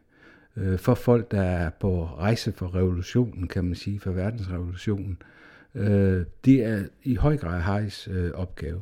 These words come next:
og han er en af de betroede folk, som, øh, Heiner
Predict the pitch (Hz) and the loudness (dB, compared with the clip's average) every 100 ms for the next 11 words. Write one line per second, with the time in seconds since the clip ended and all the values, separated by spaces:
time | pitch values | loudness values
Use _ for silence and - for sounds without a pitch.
0 | - 101 107 113 104 110 120 90 - 98 | -6 -2 0 0 -2 -2 -2 -4 -4 -6
1 | 95 - - - 135 139 87 - 98 107 | -4 -6 -4 2 4 4 -2 0 -2 -2
2 | - 98 85 85 85 82 82 - - - | -6 -4 -2 -2 -4 -6 -8 -10 -12 -4
3 | 107 95 80 | -2 -2 -4